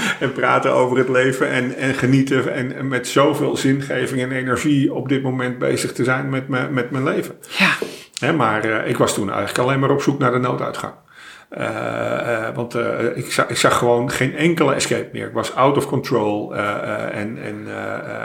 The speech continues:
Speaker 1: hè, dus dat is een hele donkere tijd.
Speaker 2: Hoe lang heeft die geduurd?
Speaker 1: Poeh, ja, ik denk wel een jaar of drie, eh, echt, eh, eh, in, in, in, ook in de openbaarheid met behandelingen en, eh, en, en al, al dat soort, eh, dat soort zaken.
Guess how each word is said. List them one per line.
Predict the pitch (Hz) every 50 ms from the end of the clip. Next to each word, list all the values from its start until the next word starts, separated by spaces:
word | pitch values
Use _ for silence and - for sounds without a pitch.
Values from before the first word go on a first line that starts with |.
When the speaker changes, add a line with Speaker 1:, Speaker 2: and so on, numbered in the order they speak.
| 110 110 -
Speaker 1:
hè, | 131 143
dus | 143 135 - -
dat | - 135
is | - -
een | 135 135
hele | 147 156 139 123 113
donkere | 113 123 131 127 - - 110 101
tijd. | - - 123 117 - - - - - - - - - - - - -
Speaker 2:
Hoe | - 247
lang | 254 247 240
heeft | 240 233 240
die | - 190
geduurd? | - 214 180 208 254 330 349 339 - - - - - - - - - _ _ _ _ _ _ _ _ _ _ _ _ _ _ _ - -
Speaker 1:
Poeh, | 233 220 233 247 240 226 214 208 196 185 175 151 135 123 110 110 147 233 -
ja, | - - - 123 120 120 117 - -
ik | - -
denk | - - -
wel | - 127 123
een | 123
jaar | 120 120 123 131
of | 143 139 -
drie, | - 127 120 135 131 131 - - - - -
eh, | 127 117 113 113 110 113 - -
echt, | 117 110 - - - -
eh, | 120 117 113 113 113 113 117 135 - - 113 113 -
eh, | - - 113
in, | 110 120 - -
in, | 117 113 120 -
in, | - 117 113 120 127
ook | 117 117 110 -
in | 120 110
de | 107 117
openbaarheid | - - 113 - - 113 104 104 101 104 104 104 101 98 98 98 -
met | 101 104 107 117
behandelingen | 113 101 110 110 104 101 101 101 101 98 95 95 98 98 95 95 -
en, | 110 101 98 101 98 101
eh, | 101 98 98 98 - -
en, | 107 101 98 101 101 -
en | - 104
al, | 107 104 101 101 101 -
al | - 107 101
dat | 101 98 -
soort, | - 110 95 - -
eh, | 104 101 87
dat | 101 98 92
soort | - 104 95
zaken. | - 101 95 95 95 - 127 123 135